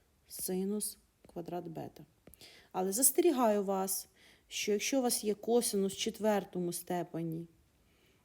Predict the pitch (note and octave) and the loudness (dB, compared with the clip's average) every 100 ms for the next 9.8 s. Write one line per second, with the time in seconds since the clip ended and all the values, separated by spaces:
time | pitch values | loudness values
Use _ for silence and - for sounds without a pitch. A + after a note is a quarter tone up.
0 | _ _ _ F3 E3 D#3 - - - G#3+ | _ _ _ -6 -6 -6 -12 -12 -4 0
1 | G#3 D#3+ - - _ - - A3 G#3 F3 | 0 -2 -6 -12 _ 0 2 4 2 2
2 | D#3 - - _ _ _ - - F#3 F#3 | -2 -6 -12 _ _ _ -14 -10 -8 -2
3 | F3+ F3 F3+ E3+ - F3 - F3+ F3+ A3 | -2 -2 -4 -4 -4 -8 -6 -6 -4 0
4 | F4+ - F#3+ F#3 B3 A3+ G3+ - C#4 G4+ | 0 0 0 2 2 2 0 0 2 4
5 | G#4 A#3 E3+ F#3 F3 G#3 C4+ D#4+ D#4 - | 4 2 2 -2 0 0 2 0 0 0
6 | F#3+ F3+ F#3 G3+ B3 - D#4 A#3 G3+ A3+ | -2 0 -2 0 0 -2 -4 -6 2 2
7 | C4 - - - - G3 G#3+ A3 A3 A3 | 0 -8 -20 -20 -14 -6 -2 0 0 -2
8 | C4+ D4 A3+ F3 D3+ - - - _ - | 0 2 0 -2 -8 -14 -20 -20 _ -8
9 | A#3 C#4 C4 G#3+ A#3+ C4 D4 | -4 -2 0 0 0 2 0